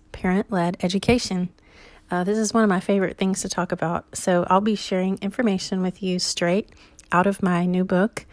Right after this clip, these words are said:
It will be out in January in just a few short weeks. Uh, it is called Liberated Learning, and I am so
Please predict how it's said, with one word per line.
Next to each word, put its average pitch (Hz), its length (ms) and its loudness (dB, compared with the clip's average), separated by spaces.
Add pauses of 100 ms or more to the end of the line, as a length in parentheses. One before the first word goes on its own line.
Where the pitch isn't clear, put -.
(400)
It 180 180 0
will 196 220 2
be 190 180 2
out 165 280 0
in 175 140 2
January 165 520 0
in 190 80 2
just 180 180 -4
a 185 60 0
few 196 160 0
short - 240 -2
weeks. - 400 -2 (380)
Uh, 185 240 0
it 185 100 0
is 175 100 0
called 190 300 -2
Liberated 185 600 4
Learning, 185 720 2
and 190 220 0
I 185 120 -2
am 180 460 -2 (200)
so 214 760 0